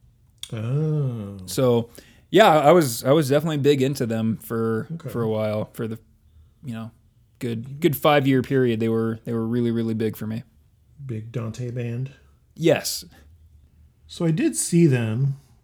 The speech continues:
Speaker 1: early on. In two thousand three, they opened for Reggie and the Full Effect and Midtown. And I don't really remember. The only thing I remember about them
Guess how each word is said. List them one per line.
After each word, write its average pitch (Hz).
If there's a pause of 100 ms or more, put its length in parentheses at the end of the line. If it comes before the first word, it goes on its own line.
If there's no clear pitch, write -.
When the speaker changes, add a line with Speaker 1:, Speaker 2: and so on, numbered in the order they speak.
Speaker 1:
early 123
on. 104 (380)
In 123
two 151
thousand 147
three, 127 (680)
they 123
opened 131
for 127
Reggie 120
and 131
the 139
Full 135
Effect 117 (440)
and 107
Midtown. 127 (320)
And 143 (1080)
I 147
don't 220
really 220
remember. 165
The 147
only 202
thing 214
I 190
remember 131
about 101
them 95